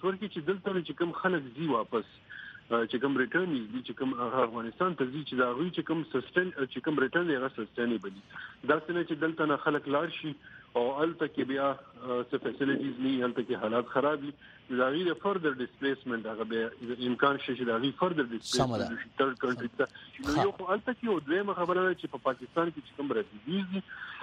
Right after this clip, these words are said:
Speaker 1: کوم کډوال دي، او کوم هوسټ کمیونټي دي، باید چې دوی ته دې هم فیسیلیټیز ورکړل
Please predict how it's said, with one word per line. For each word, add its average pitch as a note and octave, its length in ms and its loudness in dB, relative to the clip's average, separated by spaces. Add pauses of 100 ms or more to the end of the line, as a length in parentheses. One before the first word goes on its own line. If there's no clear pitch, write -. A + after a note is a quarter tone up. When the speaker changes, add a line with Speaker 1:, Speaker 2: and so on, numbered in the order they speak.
(140)
Speaker 1:
کوم A#2 220 4
کډوال B2+ 400 4
دي، F3 100 0
او C#3 100 2
کوم D#3 200 0 (380)
هوسټ F#3+ 340 2
کمیونټي C#3 480 0
دي، C3 140 4
باید D3+ 240 0
چې C3+ 120 -8
دوی C#3 100 -4
ته C3+ 160 -2
دې B2+ 120 0
هم C#3+ 100 0 (100)
فیسیلیټیز B2+ 480 0
ورکړل D#3 360 2